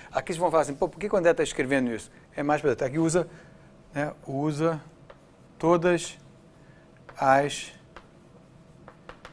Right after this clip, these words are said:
frequências, que eu chamo frequências espaciais, mas que,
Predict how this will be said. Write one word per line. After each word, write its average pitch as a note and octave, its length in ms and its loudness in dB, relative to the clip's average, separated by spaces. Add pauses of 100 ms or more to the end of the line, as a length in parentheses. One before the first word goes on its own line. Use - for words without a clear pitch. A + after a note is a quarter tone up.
(160)
frequências, C3+ 760 -6
que - 60 -16
eu B2+ 80 -4
chamo C3 240 -8
frequências C3 440 -8
espaciais, C#3 840 2 (880)
mas C3+ 300 0
que, C3+ 340 -6